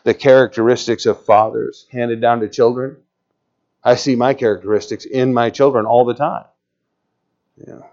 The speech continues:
mostly only notice the ones that embarrass me. They look most like me, and I wish they didn't. But they are my children. Undeniably, they are my children. Are we undeniably God's children?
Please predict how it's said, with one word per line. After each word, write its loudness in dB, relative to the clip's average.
mostly 0
only 0
notice 0
the -2
ones -2
that -8
embarrass 0
me. -14
They 2
look 2
most 4
like 0
me, -4
and -6
I -2
wish 2
they -4
didn't. -4
But 0
they 6
are 6
my 2
children. 0
Undeniably, 4
they 2
are 8
my 0
children. -4
Are 6
we 4
undeniably 2
God's 2
children? -6